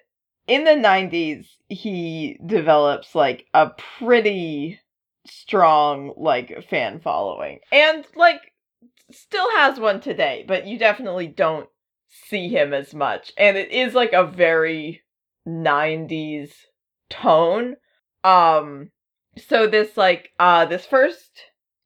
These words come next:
miniseries, um, that, uh, Giffen plots, uh, is called, uh, Lobo, uh,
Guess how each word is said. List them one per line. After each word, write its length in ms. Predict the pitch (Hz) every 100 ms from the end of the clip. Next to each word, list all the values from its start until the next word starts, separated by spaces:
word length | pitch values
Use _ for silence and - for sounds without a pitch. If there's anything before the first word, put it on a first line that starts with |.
| -
miniseries, 960 | 226 220 202 185 135 160 143 135 127 - _ _ _ _ -
um, 840 | 220 156 151 151 147 147 147 208 _ _ _ _ 175
that, 440 | 196 156 147 - -
uh, 560 | 156 147 147 147 143 - - 175
Giffen 640 | 190 170 190 165 165 170 - -
plots, 640 | - 185 151 139 - _ _ _ -
uh, 400 | 160 147 143 - -
is 720 | 175 165 156 156 151 156 _ _ _ _ _ -
called, 540 | 233 160 156 156 151 -
uh, 640 | 160 151 143 135 131 139 190 _ _ _ _
Lobo, 800 | 190 220 208 202 202 196 196 175 -
uh, 560 | 175 165 160 156 147